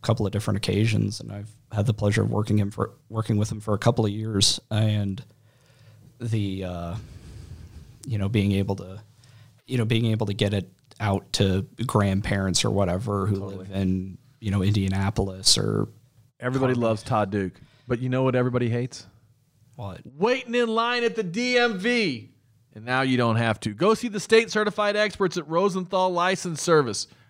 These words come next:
Speaker 2: for all your licensing needs, including title work for cars, trucks, motorcycles, A T Vs, boats, campers, R Vs, and trailers.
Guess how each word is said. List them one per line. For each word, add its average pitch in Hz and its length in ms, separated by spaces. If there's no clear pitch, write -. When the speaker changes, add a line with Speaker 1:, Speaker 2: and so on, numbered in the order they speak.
Speaker 2:
for 143 160
all 185 260
your 202 140
licensing 196 720
needs, 185 280
including 185 380
title 196 320
work 185 160
for 156 120
cars, 185 440
trucks, 190 300
motorcycles, 175 640
A 202 120
T 196 160
Vs, 180 220
boats, 175 320
campers, 170 400
R 202 180
Vs, 202 240
and 185 100
trailers. 190 480